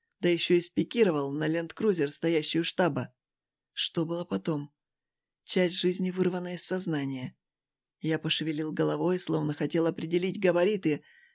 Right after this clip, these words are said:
какие занимало мое тело на этой планете. Мои руки лежали поверх одеяла —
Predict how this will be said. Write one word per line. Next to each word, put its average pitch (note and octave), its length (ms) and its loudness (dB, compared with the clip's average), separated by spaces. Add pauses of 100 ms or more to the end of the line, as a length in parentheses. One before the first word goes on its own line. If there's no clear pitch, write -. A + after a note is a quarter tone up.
(160)
какие F#3 400 2
занимало F#3 560 0
мое E3 200 -4
тело G3+ 300 2
на F#3 160 -2
этой F#3 140 0
планете. F#3+ 720 -2 (800)
Мои A3 260 2
руки F#3+ 240 0
лежали F3 380 2
поверх E3+ 380 -2
одеяла — D#3+ 580 -2